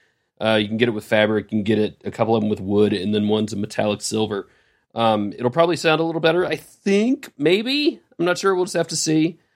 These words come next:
Um, I think it looks a hell of a lot better, although people have been disagreeing with me, and I have no problem telling them they're wrong. Um, I'm excited about that. Ninety-nine bucks, I think, is the right price for that. The original Echo was just too expensive after, you know, three years.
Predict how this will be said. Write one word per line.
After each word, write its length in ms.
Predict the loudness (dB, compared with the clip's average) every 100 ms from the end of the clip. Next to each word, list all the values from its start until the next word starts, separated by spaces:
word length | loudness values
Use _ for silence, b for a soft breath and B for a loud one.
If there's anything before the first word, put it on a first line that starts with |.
| _ _ _
Um, 340 | 2 2 0 0
I 180 | 2 2
think 240 | 2 0
it 100 | -2
looks 280 | 0 0 0
a 80 | 0
hell 140 | 0
of 60 | 0
a 20 |
lot 240 | -2 -4
better, 320 | -4 -6 -6 -8
although 240 | -6 -6
people 260 | -2 -2 -2
have 60 |
been 180 | -4 -8
disagreeing 540 | -4 -4 -2 0 0
with 160 | -2 -6
me, 160 | -8 -6
and 100 | -8
I 80 | -10
have 120 | -8
no 100 | -6
problem 300 | 0 0 0
telling 280 | 2 2 2
them 140 | -2
they're 100 | -4
wrong. 380 | 0 0 0 -4 b b b b b b -6
Um, 480 | 0 2 2 0 -4
I'm 100 | -4
excited 300 | 0 2 2
about 220 | 2 -2 -4
that. 160 | -6
Ninety-nine 360 | 0 2 2 2
bucks, 240 | 0 0
I 60 | 0
think, 160 | 2
is 80 | 0
the 100 | 0
right 160 | 0 2
price 300 | 4 4 2
for 140 | -2
that. 340 | 2 2 0 -2
The 100 | 2
original 340 | 2 4 2
Echo 360 | 2 2 2 2
was 220 | -2 -4
just 280 | -4 -4 -6 _ _ _ _ -2
too 140 | 2
expensive 580 | 4 2 -4 2 2 2
after, 600 | 0 -2 0 0 0 -2 -8 _
you 140 | -6
know, 60 | -6
three 260 | -4 0 4
years. 400 | 4 4 0